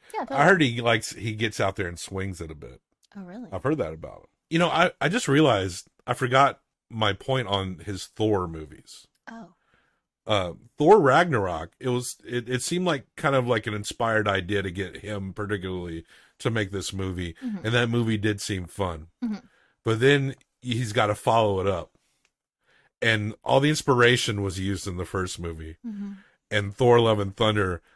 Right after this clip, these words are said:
Speaker 2: just felt like a Dead Horse Beaten version of a Taika Waititi superhero movie. So you got one that worked, and the other
Speaker 1: Yeah.
Speaker 2: one, it's just a fine example of how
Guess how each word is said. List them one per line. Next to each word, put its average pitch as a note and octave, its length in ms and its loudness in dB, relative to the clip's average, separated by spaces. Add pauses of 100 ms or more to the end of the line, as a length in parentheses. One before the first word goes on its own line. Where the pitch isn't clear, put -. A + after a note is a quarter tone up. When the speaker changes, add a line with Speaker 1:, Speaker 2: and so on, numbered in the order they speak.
(140)
Speaker 2:
just G#2+ 180 -4
felt G#2 240 0
like F#2 460 -2 (1200)
a G#2 80 0
Dead G2+ 300 2
Horse G2 320 -2
Beaten F#2+ 520 -6
version F#2 480 -4
of F2+ 120 -6
a F2+ 60 -4
Taika E2+ 380 -6
Waititi E2 540 -8
superhero D2+ 640 -12
movie. D#2+ 360 -18 (480)
So - 160 -4
you A#2+ 140 2
got B2 220 8
one C3+ 240 6
that G#2 180 2
worked, G#2+ 480 2
and A2 160 -4
the G#2 120 2
other A2 180 4
Speaker 1:
Yeah. G#2+ 60 2
Speaker 2:
one, G#2+ 220 0
it's B2 120 2
just D3 180 2
a C3 60 4
fine B2 320 4
example A2 500 0
of G2 60 -2
how G2+ 380 2